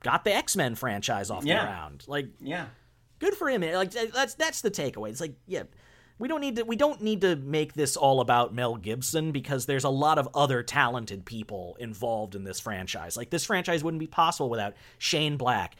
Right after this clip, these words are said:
Speaker 1: and Danny Glover and Michael Kamen's score and
Speaker 2: Right.
Speaker 1: Richard Donner's directing and Joel Silver as a producer. It's,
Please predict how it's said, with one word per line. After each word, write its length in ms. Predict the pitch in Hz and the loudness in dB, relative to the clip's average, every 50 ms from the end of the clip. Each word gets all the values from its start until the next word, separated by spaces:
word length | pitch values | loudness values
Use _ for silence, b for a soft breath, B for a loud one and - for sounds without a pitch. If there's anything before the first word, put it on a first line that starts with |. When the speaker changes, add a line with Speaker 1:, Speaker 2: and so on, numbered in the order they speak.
| b b b | b b b
Speaker 1:
and 200 | - 151 151 139 | -2 -2 0 2
Danny 280 | 151 147 131 127 120 110 | 2 2 2 0 0 0
Glover 480 | 143 123 104 98 101 98 95 101 - B B B B B | 0 -2 -2 -2 -4 -6 -8 -8 -10 B B B B B
and 280 | 139 147 139 131 131 135 | 0 2 2 2 4 6
Michael 260 | 151 160 156 165 139 | 6 6 6 4 0
Kamen's 460 | - - 160 151 143 139 135 135 131 | 0 0 0 0 0 0 0 2 2
score 680 | - - - - - 151 127 117 107 101 95 90 85 - B B B B B B | 4 2 2 4 4 4 4 4 2 0 -2 -4 -8 -10 B B B B B B
and 340 | 143 143 131 123 120 120 | -2 0 2 4 2 2
Speaker 2:
Right. 160 | 117 110 - - | 0 -4 -8 -4
Speaker 1:
Richard 340 | 160 165 156 - 165 151 135 | 0 0 0 2 2 0 4
Donner's 440 | 147 143 139 131 131 120 117 104 - | 4 6 6 6 4 2 -2 -2 -4
directing 720 | 127 110 117 107 104 - - 113 98 87 87 85 85 - | -2 0 2 2 0 0 -4 -8 -8 -8 -8 -10 -12 -10
and 200 | - 123 127 117 | -6 -4 -4 -2
Joel 240 | - 160 156 143 143 | 2 4 4 4 4
Silver 480 | 139 - - 160 143 139 135 135 127 | 2 2 4 4 4 4 4 2 0
as 140 | 120 117 - | 0 0 -2
a 60 | 120 | -4
producer. 600 | - - 110 104 107 104 101 - - 98 92 95 | -8 -6 -8 -6 -6 -6 -4 -4 -4 -6 -6 -6
It's, 320 | 101 - 127 - - - | -6 -6 -4 -4 -4 -6